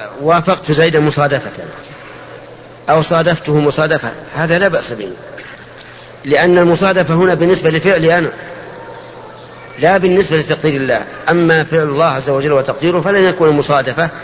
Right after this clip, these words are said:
لأنه تعالى عالم بكل شيء حاضراً ومستقبلاً،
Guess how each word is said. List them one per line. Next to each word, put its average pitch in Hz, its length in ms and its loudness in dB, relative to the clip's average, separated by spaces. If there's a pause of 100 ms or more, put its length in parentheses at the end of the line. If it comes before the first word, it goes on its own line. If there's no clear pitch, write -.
(400)
لأنه 151 280 2
تعالى 156 340 0
عالم 185 460 2
بكل 185 340 -2
شيء 160 220 0 (580)
حاضراً 180 480 0
ومستقبلاً، 175 680 0